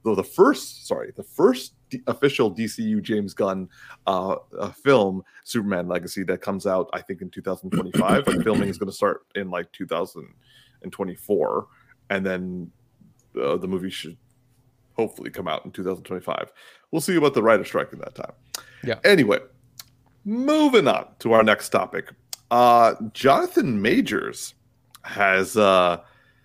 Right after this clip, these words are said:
Speaker 1: jumped back into, uh, the news cycle twice in as many days. Uh, one in a positive sense, and then another in a back into let's, like, let's restart the whole thing. So, uh,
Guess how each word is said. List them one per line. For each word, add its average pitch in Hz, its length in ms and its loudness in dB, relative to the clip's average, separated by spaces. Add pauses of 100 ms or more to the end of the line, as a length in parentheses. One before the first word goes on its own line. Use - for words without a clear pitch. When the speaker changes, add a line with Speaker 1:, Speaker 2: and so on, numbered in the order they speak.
(420)
Speaker 1:
jumped 117 380 2
back 98 280 2
into, 104 720 0
uh, 92 500 4
the 90 580 0
news 120 320 -2
cycle 95 640 0 (920)
twice 139 440 0
in 156 100 -6
as 139 160 -2
many 143 220 0
days. - 460 -2 (420)
Uh, 101 260 6
one 110 240 6
in 107 120 2
a 95 80 0
positive 101 500 -2
sense, 143 380 -4
and 98 160 -4
then 107 240 0
another 104 480 0
in 95 180 -4
a 92 320 -2 (800)
back 98 300 2
into 95 540 -4
let's, 95 300 -2 (100)
like, 98 180 -4 (180)
let's 92 240 -10
restart 98 340 -2
the 95 80 -4
whole 92 180 0
thing. 107 300 -2 (500)
So, 131 400 6
uh, 113 520 4